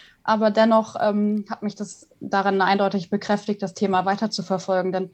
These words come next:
ähm, um ehrlich zu sein, war ich ziemlich erschrocken, dass das Thema doch so, so wenig, ähm, bekannt ist in der Praxis, zumindest, ähm, ja, im Controlling jetzt. Also natürlich weiß oder wissen Menschen Bescheid über,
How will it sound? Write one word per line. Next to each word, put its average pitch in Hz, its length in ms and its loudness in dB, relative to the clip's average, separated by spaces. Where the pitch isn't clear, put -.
ähm, 190 320 0
um 208 120 2
ehrlich 214 180 2
zu 214 100 -10
sein, 220 160 2
war 208 80 0
ich 202 80 -8
ziemlich 220 200 -2
erschrocken, 240 640 -4
dass 214 200 -6
das 208 120 -10
Thema 208 580 0
doch 202 280 -6
so, 202 400 -12
so 202 300 2
wenig, 226 500 6
ähm, 190 440 0
bekannt 214 420 2
ist 175 180 -2
in 180 80 -4
der 170 100 0
Praxis, 175 540 -4
zumindest, 233 680 6
ähm, 190 400 -2
ja, 202 160 2
im 202 160 2
Controlling 196 600 2
jetzt. 160 240 -4
Also 185 240 -2
natürlich 190 720 -4
weiß 190 420 -2
oder 160 280 -8
wissen 208 320 2
Menschen 220 460 2
Bescheid 190 460 -2
über, 185 300 -6